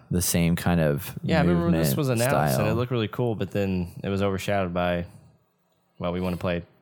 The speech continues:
Speaker 2: PlayStation five graphics.
Speaker 1: Yeah, this is PlayStation five graphics.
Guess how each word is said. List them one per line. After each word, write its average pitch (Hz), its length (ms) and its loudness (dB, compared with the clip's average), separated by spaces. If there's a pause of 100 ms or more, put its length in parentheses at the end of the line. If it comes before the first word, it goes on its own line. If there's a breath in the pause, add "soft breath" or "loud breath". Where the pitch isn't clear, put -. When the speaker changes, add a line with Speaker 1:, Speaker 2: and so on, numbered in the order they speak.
(100)
Speaker 2:
PlayStation - 520 -10 (160)
five 76 260 -8
graphics. - 520 -16 (580 soft breath)
Speaker 1:
Yeah, 78 280 0 (140)
this 107 140 0
is 165 80 2
PlayStation 85 340 -2
five 76 180 0
graphics. - 540 -4